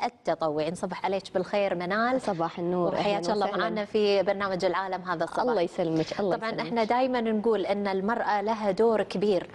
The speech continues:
Speaker 1: ومهنة الأمومة بشكل عام هي من المهن اللي لم تطالها أو لم يطلها التعطيل خلال هذه الفترة،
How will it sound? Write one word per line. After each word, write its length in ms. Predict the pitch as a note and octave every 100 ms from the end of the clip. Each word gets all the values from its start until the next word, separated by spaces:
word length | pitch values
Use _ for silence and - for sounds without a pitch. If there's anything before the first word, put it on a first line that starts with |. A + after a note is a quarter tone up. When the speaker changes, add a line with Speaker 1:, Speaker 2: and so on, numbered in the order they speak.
| - - -
Speaker 1:
ومهنة 920 | F#3+ G3 F#3 F#3 F3+ G#3 C4+ A#3 A3 A3 B3+
الأمومة 520 | B3 A3 A3 G3+ F3+
بشكل 440 | F#3+ - G#3+ G3+
عام 300 | F#3+ G#3+ A3 G3
هي 220 | G#3 G3+
من 160 | G#3+
المهن 400 | G#3 G3 A3+ G#3+ -
اللي 260 | G#3 G#3 G3+
لم 260 | A#3 C#4+
تطالها 680 | B3 G#3 - F#3+ F3+ F3+ F3 - - -
أو 180 | G3 F#3
لم 240 | A3+ B3+
يطلها 400 | A3 G#3+ G3 G3
التعطيل 500 | F#3+ F#3 - A3+ G3
خلال 300 | G3 F3 F3
هذه 200 | F3+ F3
الفترة، 440 | F3 F3+ F3 E3